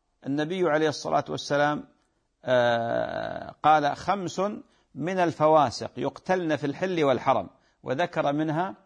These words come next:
ال-، الغراب، ذكر منها الغراب. في طيور، آه، نهى النبي عليه الصلاة والسلام عن قتله، مثل طائر الصرد ومثل الهدهد، هذا ما يجوز الإنسان يقتله.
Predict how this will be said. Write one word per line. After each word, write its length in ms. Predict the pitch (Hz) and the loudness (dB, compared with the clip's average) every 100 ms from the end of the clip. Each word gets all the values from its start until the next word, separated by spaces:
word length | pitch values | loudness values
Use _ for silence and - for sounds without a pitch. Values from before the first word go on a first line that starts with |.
| _ _ _ _ - | _ _ _ _ -6
ال-، 420 | 131 127 131 123 - _ _ _ _ - | -2 0 0 0 -4 _ _ _ _ -8
الغراب، 420 | 123 123 147 120 85 _ _ _ | -2 2 4 4 0 _ _ _
ذكر 300 | 139 - 170 | -4 -4 -4
منها 220 | 165 151 139 | -2 0 0
الغراب. 420 | 131 127 113 - _ _ _ _ _ _ | 2 4 4 0 _ _ _ _ _ _
في 260 | - 226 | 0 0
طيور، 600 | 226 208 214 226 233 - - _ _ _ _ _ _ _ - | 4 4 8 8 6 0 -16 _ _ _ _ _ _ _ -8
آه، 460 | - - - - | -6 -6 -8 -6
نهى 240 | 175 208 170 | -2 0 0
النبي 320 | 151 127 120 | 0 0 0
عليه 220 | 135 156 | 0 0
الصلاة 340 | 135 151 156 143 | -2 -2 -2 -2
والسلام 300 | 156 160 139 | -4 -4 -4
عن 100 | 135 | -4
قتله، 300 | 123 113 139 | -4 -6 -6
مثل 300 | 180 196 175 | -2 -2 0
طائر 360 | 180 185 180 | 2 2 2
الصرد 580 | 165 - 180 165 101 - - _ _ _ _ _ _ - | -4 -2 2 4 2 -2 -20 _ _ _ _ _ _ -10
ومثل 360 | 139 165 151 | -6 -6 -2
الهدهد، 580 | 156 139 170 151 135 104 - _ _ _ _ | 0 4 4 4 2 0 -12 _ _ _ _
هذا 260 | 131 147 160 | -2 0 0
ما 220 | 196 202 | 0 0
يجوز 260 | 165 151 | 0 0
الإنسان 400 | 143 139 135 127 | 0 -2 -2 -2
يقتله. 360 | 117 - 95 | -2 -6 -12